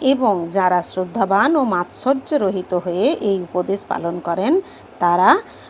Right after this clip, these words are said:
কর্মবন্ধন থেকে মুক্ত হন। তাৎপর্য, পরমেশ্বর ভগবান শ্রীকৃষ্ণের নির্দেশাবলী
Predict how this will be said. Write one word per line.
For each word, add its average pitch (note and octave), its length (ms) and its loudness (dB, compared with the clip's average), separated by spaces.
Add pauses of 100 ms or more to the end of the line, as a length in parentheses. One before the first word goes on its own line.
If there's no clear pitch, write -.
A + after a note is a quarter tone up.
(120)
কর্মবন্ধন F3+ 840 2
থেকে F3+ 340 -6 (520)
মুক্ত G#3+ 320 -8
হন। A#3 340 0 (840)
তাৎপর্য, F3 540 -4 (1900)
পরমেশ্বর B3 580 2
ভগবান A#3+ 440 4
শ্রীকৃষ্ণের A3 640 -4
নির্দেশাবলী G3 880 2